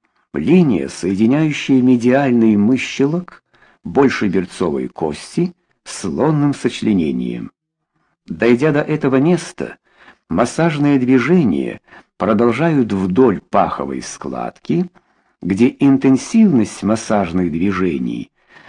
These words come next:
должна быть значительно ослаблена и доходит до передней верхней ости подвздошной кости, где пальцы сходятся. Б. Мышца,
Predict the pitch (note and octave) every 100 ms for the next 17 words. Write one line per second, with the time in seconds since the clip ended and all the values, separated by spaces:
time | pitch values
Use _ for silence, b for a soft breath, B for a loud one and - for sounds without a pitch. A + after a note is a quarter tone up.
0 | b b - G#2 A2+ E3+ F3+ D3+ C3+ C3+
1 | C#3 D#3 D#3+ D3+ D#3 - C#3 - D3 C#3+
2 | D#2 B1+ B1 A#1+ - _ _ _ _ A#2+
3 | A2+ A2 - G3+ F#3+ F3+ - - _ _
4 | _ - F#2+ A#2 A#2+ D#3 E3 C#3 B2 G2+
5 | A#2+ G#2 - C2+ A#1 - - G2+ F#3+ -
6 | - F3+ F3+ _ _ - A#2 G#2 G2 D#2
7 | C#3 D3 D3 D3 - D3 - - - -
8 | - b b b b b F#2 G#2+ G#2+ A2+
9 | C3+ C3 - - - G2 A#1+ A#1+ - -
10 | A1+ - _ _ _ _ - F2+ C#3+ C#3+
11 | C#3 _ _ _ _ _ _ _ _ -
12 | A#2 C#3+ D3 - - - D3